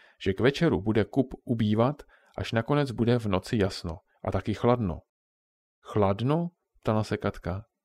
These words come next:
„Jak to, když je léto?“ „I v létě může být chladno, zrovna tak, jako v zimě může být nezvykle teplo.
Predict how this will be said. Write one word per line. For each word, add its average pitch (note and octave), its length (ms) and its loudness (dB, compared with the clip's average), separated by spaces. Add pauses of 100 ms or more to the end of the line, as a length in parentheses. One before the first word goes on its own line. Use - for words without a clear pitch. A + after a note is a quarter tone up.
(160)
„Jak - 260 -4
to, B2 200 4
když D3+ 260 -4
je C#3+ 80 4
léto?“ A2+ 480 0 (1200)
„I F#2 120 -2
v F2 60 -8
létě A#2 320 2
může A2+ 200 2
být G#2 160 -4
chladno, F#2+ 400 0 (340)
zrovna G#2 340 0
tak, D3+ 240 0
jako D3 200 -2
v E2 60 -6
zimě B2+ 360 -2
může A#2+ 220 -2
být B2 240 -6
nezvykle G2+ 520 -2
teplo. F#2 400 -2